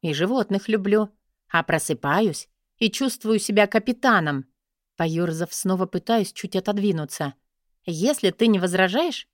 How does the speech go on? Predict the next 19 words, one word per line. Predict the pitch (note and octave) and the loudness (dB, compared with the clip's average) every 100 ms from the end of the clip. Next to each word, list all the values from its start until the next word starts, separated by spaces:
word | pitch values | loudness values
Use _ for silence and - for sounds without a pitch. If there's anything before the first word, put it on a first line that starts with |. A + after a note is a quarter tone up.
| _ _ _ - | _ _ _ -10
я | D3+ E3 F3 | 0 2 2
хотела | B3+ A#3+ C4+ | -2 -2 0
бы | A#3+ D#4+ | 0 0
избавиться | C#4 A3 G3 G3 A3+ - | 2 6 6 4 -2 0
от | D#4 G#3+ | 2 2
этой | - G3+ | 2 2
ответственности". | A#3 C#4+ - - F3 D#3 C#3+ - D3+ C#3+ _ _ _ _ _ - | 2 0 0 -4 -4 -4 -6 -6 -8 -8 _ _ _ _ _ -10
Я | E3 C4+ E4+ | -4 -4 -4
слышу | - F#3 - F#3+ | -4 -4 -2 -6
смешок. | - F3+ - D#3 D3 - _ _ _ _ | -4 -4 -4 -8 -8 -14 _ _ _ _
Отстранившись, | - D3+ - D#3 D#3 G3 - E3 E3+ | -2 -2 -2 -4 -2 -2 -4 -6 0
Воронов | F#3+ F3+ F3+ - | 2 2 -2 -4
поднимается. | G3+ F3+ A3+ G#3+ D#3+ C#3+ - D3 C3 _ _ _ _ _ - | -4 2 4 4 0 -4 -6 -6 -6 _ _ _ _ _ -4
"Ты | D3+ C3+ | -2 -2
кофе | B2 E3+ D3 D3 | -2 -4 -2 -4
любишь?" | C#3+ F3 E3 - - _ _ _ | -4 -2 -4 -8 -14 _ _ _
"Да". | G3 G#3 F3+ - _ _ _ - | 0 2 2 -4 _ _ _ -8
"Я | C#3+ C#3 F3 | -4 0 -2
тоже. | - D#3+ D3 C3+ | 0 0 0 -2